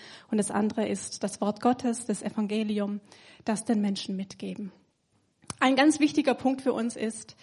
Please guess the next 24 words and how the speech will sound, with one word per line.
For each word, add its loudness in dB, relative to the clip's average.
das -4
Evangelium 2
hat, -4
ähm, 0
keine 4
Nationalität, 0
kein -2
Gesicht, -6
sondern -2
ohne 6
Ansehen 0
der -2
Person -2
wollen 2
wir 0
von -2
Jesus -4
mit -8
Menschen -6
reden. -12
Deswegen 2
ist -4
bei 0
uns -4